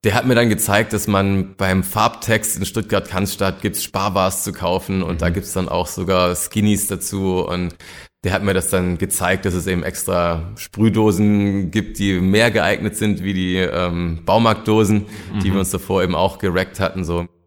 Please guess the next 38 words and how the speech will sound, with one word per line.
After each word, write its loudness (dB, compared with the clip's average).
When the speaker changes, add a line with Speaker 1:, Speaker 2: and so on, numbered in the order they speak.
Speaker 2:
Kann 0
man 2
sich -4
ja 2
heutzutage 0
kaum -4
noch -4
vorstellen, 0
dass -2
es -6
eben -2
diese -4
Zeit -4
gab, -2
in 0
der 0
es -8
überhaupt -2
nicht -4
normal -2
war, -4
an -2
gute -6
Sprühdosen -4
ranzukommen, -6
geschweige 0
denn -2
dann -4
das -6
Equipment -4
auch -8
ausreichend, -2
in -8
ausreichender -2
Menge 0
zu -6
haben. -4
Also -6